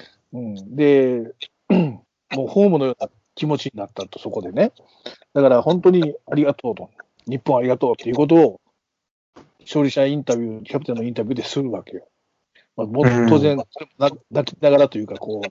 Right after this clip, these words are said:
Speaker 1: 感極まった形で言うねんけど、あれを見た時にね、なんて素晴らしいんだろうと思ったね。こんなことができんのと。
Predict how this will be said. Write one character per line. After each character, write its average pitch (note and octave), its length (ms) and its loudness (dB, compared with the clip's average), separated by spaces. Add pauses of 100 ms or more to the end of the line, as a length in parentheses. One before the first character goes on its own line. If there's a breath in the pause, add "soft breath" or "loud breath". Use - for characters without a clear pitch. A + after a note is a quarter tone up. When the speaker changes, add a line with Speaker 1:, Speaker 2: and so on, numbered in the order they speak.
Speaker 1:
感 C#3+ 300 0 (120)
極 D3 200 2
ま C#3 100 4
っ - 60 -12
た G#2+ 160 -4
形 A2 320 -10
で G#2 100 -12
言 B2 140 -4
う A#2+ 40 -4
ね G2 100 -12
ん - 40 -20
け - 80 -16
ど、 F#2+ 240 -12 (720 loud breath)
あ - 160 -10
れ B2+ 120 2
を D3 60 6
見 D#3+ 80 4
た E3 100 6
時 - 220 -8
に - 80 -16
ね、 - 160 -14 (100)
な - 200 -10
ん - 100 -12
て - 180 -2
素 - 180 -10
晴 G3+ 100 8
ら F3 80 4
し - 120 -12
い B2 60 -8
ん - 20 -14
だ G2 100 -12
ろ D#2 100 -14
う - 40 -20
と E2 60 -16
思 D2 100 -16
っ - 60 -20
た - 100 -20
ね。 C3+ 260 -12 (1900 soft breath)
こ - 440 -14
ん D3 140 -4
な G#3+ 100 2
こ A#3+ 120 -2
と - 80 -6
が G3 80 4
で C#3+ 160 2
き C3+ 100 -4
ん B2+ 80 -6
の F#2 140 -10
と。 - 260 -20